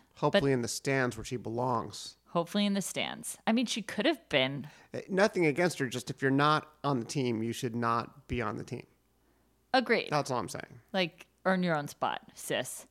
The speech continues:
Speaker 1: I'm sure she was great. And if she had gotten on the team, which she narrowly didn't, yeah.
Speaker 2: So, I mean, I think ultimately what I think this is, is it's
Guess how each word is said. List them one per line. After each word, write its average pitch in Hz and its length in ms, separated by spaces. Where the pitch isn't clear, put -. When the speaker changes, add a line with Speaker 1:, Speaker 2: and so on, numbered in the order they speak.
Speaker 1:
I'm 147 120
sure 151 220
she 135 140
was 110 200
great. 165 240
And - 160
if 120 80
she 127 220
had 110 180
gotten 143 340
on 117 100
the 113 60
team, 113 240
which - 140
she 117 220
narrowly 127 400
didn't, 113 420
yeah. - 200
Speaker 2:
So, 262 280
I 247 80
mean, 247 220
I 247 80
think 254 200
ultimately 180 580
what 175 140
I 185 80
think 180 300
this 165 180
is, 151 220
is 147 100
it's 147 320